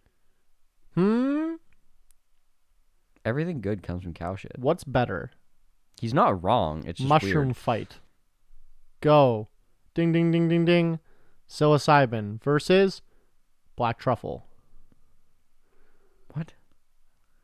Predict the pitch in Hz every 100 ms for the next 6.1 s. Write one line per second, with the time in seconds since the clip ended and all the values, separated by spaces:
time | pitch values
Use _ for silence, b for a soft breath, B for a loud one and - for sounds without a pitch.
0 | _ - - - 123 - 131 123 127 127
1 | 127 123 156 202 - 117 101 - - -
2 | - 104 156 269 87 78 113 180 - -
3 | - - - - - _ - - - -
4 | - - - _ _ _ - 78 101 117
5 | 120 147 160 87 82 - 76 - - 285
6 | 311